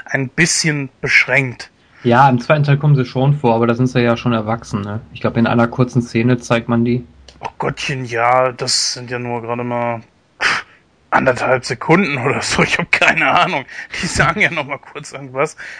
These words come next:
Speaker 1: Ich weiß gar nicht, ob man da die Synchronsprecher noch ins Studio bemüht hat. „Hier, äh, die sind wieder da, wollt ihr mal kommen?“ „Nö.“ „Wie viel haben wir?“ „Nö.“ Also, <laughs> kann ich mir, kann ich mir eigentlich nicht vorstellen.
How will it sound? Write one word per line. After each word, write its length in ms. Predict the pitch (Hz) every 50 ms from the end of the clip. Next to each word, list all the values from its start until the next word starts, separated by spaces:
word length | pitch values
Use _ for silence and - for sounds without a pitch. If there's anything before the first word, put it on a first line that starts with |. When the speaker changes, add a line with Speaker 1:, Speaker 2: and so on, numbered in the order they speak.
| 165 _
Speaker 1:
Ich 60 | -
weiß 200 | 139 147 139 -
gar 140 | - 143 143
nicht, 160 | 156 151 151
ob 100 | 147 143
man 180 | 147 147 143 135
da 180 | 139 139 139
die 400 | 135 139 139 139 135 131 131 127 -
Synchronsprecher 840 | - 143 139 - 131 139 156 185 214 - - _ - 143 143 139
noch 180 | 139 139 131 127
ins 180 | 131 131 127 -
Studio 360 | - - 180 190 165 156 143
bemüht 400 | 135 135 135 135 135 139 139 -
hat. 240 | 147 151 156 - _ - - - - - -
„Hier, 340 | 151 156 156 156 143 135
äh, 240 | 135 135 135 135 127
die 140 | 123 135 131
sind 280 | 123 135 151 160 - -
wieder 220 | 143 135 135 131
da, 300 | 127 127 127 151 170 151
wollt 160 | 143 151 151 147
ihr 60 | 143
mal 160 | 139 131 123
kommen?“ 320 | - - 139 156 185 190 - _
„Nö.“ 340 | - 139 135 139 139 127 120 - - - - _
„Wie 100 | - 139
viel 140 | 131 131 131
haben 200 | 127 131 143 160
wir?“ 140 | 175 180 180 _ -
„Nö.“ 280 | 147 139 139 135 127 123 _ - - - - - - -
Also, 320 | - 139 131 127 127 123 - - - - - - - _ _ _ _ _
<laughs> 600 | _ _ _ _ - - - 147 - - _ -
kann 160 | 147 135 131
ich 40 | 127
mir, 200 | 131 135 127 117 - - -
kann 120 | - 139 131
ich 80 | 123
mir 120 | 127 127 -
eigentlich 320 | 120 120 120 113 - -
nicht 160 | 131 - -
vorstellen. 500 | - 127 117 113 - - 123 120 117 113